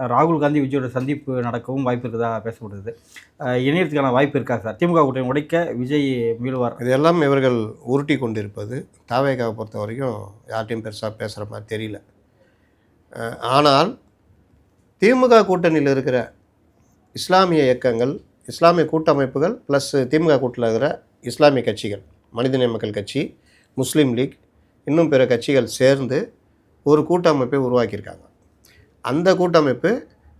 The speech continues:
Speaker 2: திமுக கூட்டணியில் இருக்கிற செல்வ பெருந்தகை, காங்கிரஸ் கட்சி தலைவர் செல்வ பெருந்தகையை சந்தித்து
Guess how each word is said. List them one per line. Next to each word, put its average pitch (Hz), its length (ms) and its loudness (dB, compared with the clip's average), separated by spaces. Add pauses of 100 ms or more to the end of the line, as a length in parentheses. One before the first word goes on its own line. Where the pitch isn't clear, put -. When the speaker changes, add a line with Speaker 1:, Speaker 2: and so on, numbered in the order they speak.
Speaker 2:
திமுக 277 320 6
கூட்டணியில் 170 440 2
இருக்கிற 131 260 0 (220)
செல்வ 175 320 2
பெருந்தகை, 123 420 -2
காங்கிரஸ் 143 360 0
கட்சி 113 180 -2
தலைவர் 107 260 -4
செல்வ 131 200 -2
பெருந்தகையை 117 540 -4
சந்தித்து 143 560 -2